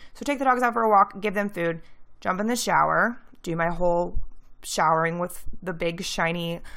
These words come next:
amazing white light routine, get out, you know, lotion, brush my teeth, that whole thing. And then I put on the coffee and usually start some breakfast. And while that's happening, straighten up if there's anything to straighten up. And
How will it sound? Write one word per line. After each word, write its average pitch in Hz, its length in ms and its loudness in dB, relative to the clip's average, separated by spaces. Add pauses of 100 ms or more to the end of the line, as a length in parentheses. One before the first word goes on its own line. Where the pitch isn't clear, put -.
(120)
amazing 175 480 -2
white 190 260 6
light 160 340 0
routine, 170 640 -4 (440)
get 254 120 4
out, 233 400 12
you 214 100 -4
know, 190 180 2
lotion, 180 500 0
brush 160 220 -2
my - 80 -8
teeth, 151 300 -8
that - 160 -4
whole 147 160 -6
thing. 220 340 -4 (840)
And 185 100 0
then 180 80 -2
I 165 100 -2
put 170 160 6
on 151 180 2
the 156 60 -6
coffee 254 440 4 (520)
and 156 720 -4
usually 160 220 -8
start 160 240 -4
some 160 160 -8
breakfast. 160 560 -2 (480)
And 165 240 -2
while 156 200 4
that's 151 260 2
happening, 165 600 -2 (120)
straighten 151 280 -6
up 151 160 -4
if - 120 6
there's 160 180 -4
anything 160 300 -10
to 156 40 -10
straighten 156 320 -6
up. 233 280 0 (160)
And 170 420 0